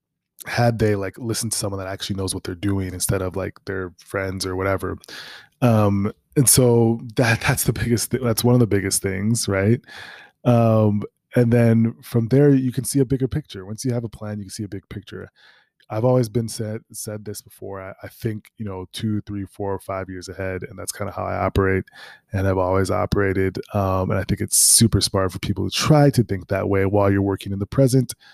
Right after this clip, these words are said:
um, is to think further, further ahead and try to gauge what you can do to get to those goals, right? Um, and that is a huge thing. And then just, like, let go of these insecurities. Like, don't have gratitude for what you're,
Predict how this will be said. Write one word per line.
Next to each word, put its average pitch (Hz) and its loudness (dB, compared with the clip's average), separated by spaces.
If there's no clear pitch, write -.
um, 107 4
is 104 2
to 113 4
think - 2
further, 104 0
further 98 -6
ahead 92 -14
and 95 -20
try 98 -12
to 98 -12
gauge 98 -8
what 104 -4
you - -8
can 98 -18
do 98 -6
to - -8
get 110 0
to 113 0
those 92 -4
goals, 92 -6
right? 98 0
Um, 95 -2
and 107 4
that 101 4
is 101 4
a 92 -2
huge 101 0
thing. 95 -4
And 147 8
then 160 8
just, 156 4
like, 147 4
let 147 2
go 151 6
of 139 2
these 135 2
insecurities. 131 -2
Like, - -16
don't 123 2
have 131 0
gratitude 131 4
for 123 4
what 117 2
you're, 110 -2